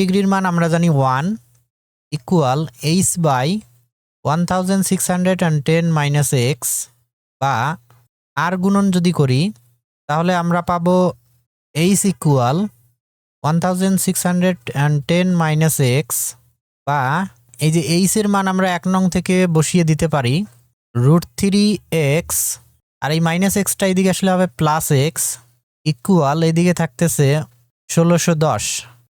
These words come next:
বা এখন আমরা এখান থেকে এক্স কমন নিতে পারি। তো এক্স কমন নিলে এখানে এক্স বাদ যাবে, তাহলে থাকবে রুট থ্রি প্লাস পরের অংশ থেকে এক্স কমন নিলে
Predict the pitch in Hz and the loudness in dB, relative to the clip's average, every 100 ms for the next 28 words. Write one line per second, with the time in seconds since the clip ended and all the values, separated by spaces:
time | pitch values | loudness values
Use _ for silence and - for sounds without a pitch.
0 | - 151 131 156 190 - _ _ - 143 | -6 -2 -2 -2 -4 -10 _ _ -10 -6
1 | 202 202 196 196 180 196 185 170 160 151 | -2 0 0 0 -2 -2 -2 0 0 0
2 | 165 - - 185 180 170 160 156 139 127 | 0 -2 -2 0 2 2 2 0 0 0
3 | 175 185 _ _ _ _ 147 170 - - | 0 -4 _ _ _ _ -2 0 -2 -2
4 | 196 202 202 202 202 196 165 175 180 170 | -2 0 2 4 4 2 2 2 2 0
5 | 170 170 165 160 156 127 165 196 170 - | -2 -2 0 0 0 2 0 -2 -6 -4
6 | 151 160 165 160 160 160 160 156 - 151 | 0 0 -2 -2 0 2 2 0 0 2
7 | 127 160 185 - _ _ _ - 151 135 | 2 0 -2 -8 _ _ _ -2 0 0
8 | 175 - - - _ _ _ 160 170 196 | -2 -4 -6 -10 _ _ _ -4 0 0
9 | 196 196 190 196 190 180 - 190 190 185 | 0 0 0 0 0 0 -2 -2 0 2
10 | 185 180 | 4 4